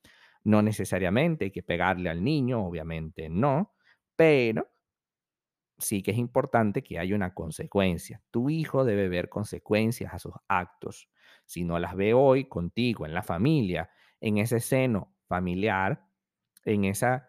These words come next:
espacio amoroso, imagínate lo que será de tu hijo en la calle con la convivencia con otros seres humanos. Va a ser muy difícil que se pueda adaptar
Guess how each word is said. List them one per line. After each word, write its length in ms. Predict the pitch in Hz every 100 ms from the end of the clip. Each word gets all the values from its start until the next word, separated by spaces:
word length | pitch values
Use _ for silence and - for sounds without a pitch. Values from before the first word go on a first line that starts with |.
| _
espacio 580 | - 107 - 117 - 90
amoroso, 600 | 90 131 110 107 170 -
imagínate 580 | 120 110 113 147 160 156
lo 140 | 147
que 100 | -
será 280 | 143 120 110
de 120 | 117
tu 180 | 120 147
hijo 420 | 190 185 151 - -
en 260 | 101 95
la 180 | 87 82
calle 540 | - 156 160 110 185 - _ _ _ -
con 300 | 117 110 110
la 120 | 113
convivencia 680 | 117 117 139 107 98 - 120
con 180 | 85 85
otros 280 | 82 92
seres 180 | - 78
humanos. 380 | 90 107 113 82 -
Va 80 |
a 40 | 92
ser 180 | 82 85
muy 440 | 92 120 123 127
difícil 640 | 131 151 175 151 131 131 - _ _ -
que 100 | 117
se 140 | 104
pueda 360 | - 92 90 92
adaptar 680 | 98 104 - 160 143 185